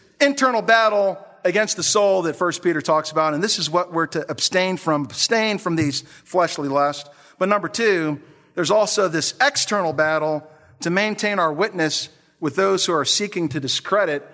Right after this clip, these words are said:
the Christian message. Slander, accusation. It's one of the ways that the world attempts to silence the Christian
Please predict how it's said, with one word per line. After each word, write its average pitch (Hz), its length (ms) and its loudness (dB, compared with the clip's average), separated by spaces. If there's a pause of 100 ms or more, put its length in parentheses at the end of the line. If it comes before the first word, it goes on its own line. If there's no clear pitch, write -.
(300)
the 135 100 -2
Christian 160 600 -2
message. 156 640 -4 (460)
Slander, 214 600 0 (180)
accusation. 214 720 0 (640)
It's - 120 -2
one 233 140 4
of 220 80 0
the 202 60 4
ways 208 240 4
that 190 120 -4
the 185 60 -2
world 196 460 2 (300)
attempts 202 440 0
to 156 80 -4
silence 190 560 0
the 151 80 -6
Christian 165 640 0